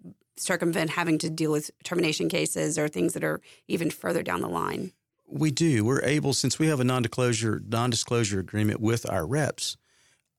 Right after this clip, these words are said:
Speaker 2: I have reps call me on a regular basis before they go to the chief pilot's office and say,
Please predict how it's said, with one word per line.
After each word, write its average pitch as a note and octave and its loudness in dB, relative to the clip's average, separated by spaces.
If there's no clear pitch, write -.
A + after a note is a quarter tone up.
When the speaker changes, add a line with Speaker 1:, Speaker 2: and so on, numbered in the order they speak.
Speaker 2:
I B2+ 2
have C#3+ 2
reps A#2+ 0
call D#3+ 0
me B2 4
on G#2+ 2
a G2 0
regular G#2+ 2
basis A2 0
before G#2+ -4
they G2+ 0
go A2 0
to C#3 0
the G2 -2
chief - -6
pilot's F#2 -2
office - -4
and G#2 -4
say, G2 -2